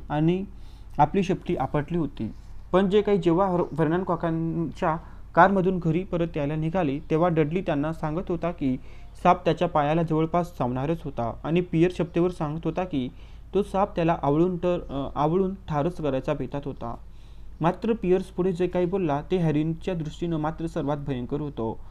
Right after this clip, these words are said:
काहीतरी बोलण्या इतका पियर्स जेव्हा शांत झाला तेव्हा तो सर्वांच्या देखत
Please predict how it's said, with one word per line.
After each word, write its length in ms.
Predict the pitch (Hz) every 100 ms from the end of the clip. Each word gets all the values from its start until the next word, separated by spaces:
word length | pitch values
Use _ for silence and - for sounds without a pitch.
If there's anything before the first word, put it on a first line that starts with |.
| - - -
काहीतरी 360 | 160 214 220 208
बोलण्या 320 | 165 160 180
इतका 220 | 165 185
पियर्स 320 | 170 175 185 170
जेव्हा 200 | 160 180
शांत 280 | 175 160 208
झाला 340 | 185 135 143 - -
तेव्हा 220 | 156 185 185
तो 60 | 185
सर्वांच्या 380 | 170 151 175
देखत 180 | 156 160